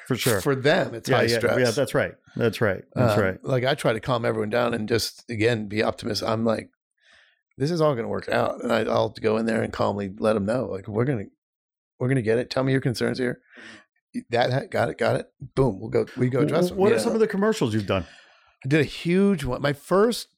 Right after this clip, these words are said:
Speaker 2: big one was, um, this Bud Light spot. It was a Super Bowl commercial. It was with Arnold Schwarzenegger, Don Cheadle. Like, it was a hidden camera thing
Speaker 1: Mm-hmm.
Speaker 2: where we took this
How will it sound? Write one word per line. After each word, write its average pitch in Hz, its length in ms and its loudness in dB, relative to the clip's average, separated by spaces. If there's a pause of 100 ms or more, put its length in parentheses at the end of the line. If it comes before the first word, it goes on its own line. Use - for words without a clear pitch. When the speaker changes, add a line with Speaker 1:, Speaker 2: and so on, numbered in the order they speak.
(140)
Speaker 2:
big 139 180 4
one 120 220 -2
was, 110 280 -2
um, 107 300 2
this 107 200 -6
Bud 123 260 0
Light 113 240 0
spot. 110 320 -2
It - 40 2
was 110 80 -2
a 107 60 0
Super 127 260 0
Bowl 104 160 0
commercial. - 540 -6 (540)
It 139 60 -2
was 131 260 0
with 135 280 0
Arnold 143 240 0
Schwarzenegger, 120 760 -2
Don 117 240 0
Cheadle. 113 340 0
Like, 117 220 0
it 120 180 -2
was 120 120 2
a 120 40 -2
hidden 139 240 2
camera 123 280 -2
thing - 340 -8
Speaker 1:
Mm-hmm. 127 220 2 (160)
Speaker 2:
where 117 120 2
we 110 120 2
took 135 200 -2
this 117 160 -2